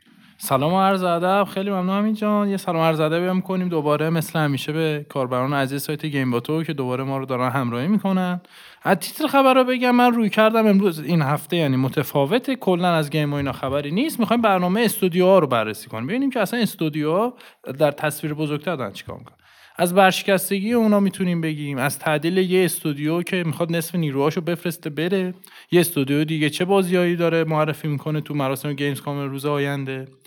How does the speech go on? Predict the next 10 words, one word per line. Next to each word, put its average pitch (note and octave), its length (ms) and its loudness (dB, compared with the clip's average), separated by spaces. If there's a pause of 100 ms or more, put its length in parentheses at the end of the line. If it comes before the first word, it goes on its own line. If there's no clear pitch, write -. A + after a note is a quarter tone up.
(380)
و D#3 320 4
یه F#3 140 8
استودیوی F#3+ 480 2
دیگه‌ای F#3 340 0
که A3+ 380 2 (400)
معلوم D3+ 360 4
نیست G#3+ 260 6
ستون F#3+ 340 2
اصلیش F#3 640 2
چیه A#2 440 2